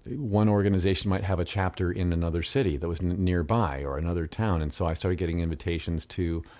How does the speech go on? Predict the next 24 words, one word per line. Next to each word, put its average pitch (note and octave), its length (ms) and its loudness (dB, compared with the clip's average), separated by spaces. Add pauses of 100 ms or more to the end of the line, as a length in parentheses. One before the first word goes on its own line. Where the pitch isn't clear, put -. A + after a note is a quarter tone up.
(220)
you G#2+ 140 2
know, E2+ 240 0 (100)
the, E2+ 420 -2
the, F2 460 0
uh, F2+ 200 2 (140)
Warsaw G2+ 760 2
or F2+ 120 2
the G2+ 120 4
Wabash G2 680 2
or F#2+ 60 2
the F2+ 100 2
Fort A#2 300 0
Wayne A2 480 4
chapter E2+ 500 0
of E2 300 0
the D#2+ 80 -2
Masonic D#2+ 560 -2
temple E2 320 -2
that D#2+ 140 -2
I D#2 80 -2
had, D#2 280 -4
uh, D2+ 200 -4 (120)
in, E2 260 -4
uh, G2 120 -2